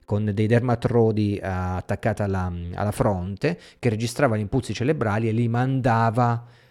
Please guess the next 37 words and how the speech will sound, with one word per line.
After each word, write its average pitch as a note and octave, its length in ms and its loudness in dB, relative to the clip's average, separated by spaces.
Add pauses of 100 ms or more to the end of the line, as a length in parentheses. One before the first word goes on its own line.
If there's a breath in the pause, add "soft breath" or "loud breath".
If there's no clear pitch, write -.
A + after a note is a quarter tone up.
(140 soft breath)
eh, F#2+ 320 -2
in F2+ 80 -6
maniera G#2+ 260 0
amplificata, F#2+ 840 0
in E2 80 -6
maniera F#2+ 280 0
tecnologicamente F#2+ 540 -6
avanzata, G#2 580 -4 (180 loud breath)
a A2+ 120 -4
chi C3 180 -2
era G#2 180 0
connesso, F#2+ 840 -6
in G2+ 140 -8
quel A2 140 -4
caso G2+ 420 -2
in G2 100 -8
tempo A2+ 300 -2
reale, F2+ 340 -2
online. E2 580 -6 (220 loud breath)
Si - 80 -18
poteva A2+ 260 2
anche A#2 220 0
re-, G#2 140 -2 (140)
registrare G#2 840 -2
delle F#2+ 220 -2
videocassette G2 1000 -4
o F2+ 180 -2
altri F2+ 220 -6
supporti, F#2+ 600 -6
in G2+ 60 -2
modo A2 220 0
che A2+ 100 -4
la G#2+ 60 -2
fruizione A#2 440 -2
fosse, G2 640 -2
mm, F2+ 180 -6 (420 loud breath)
diciamo, G#2 680 0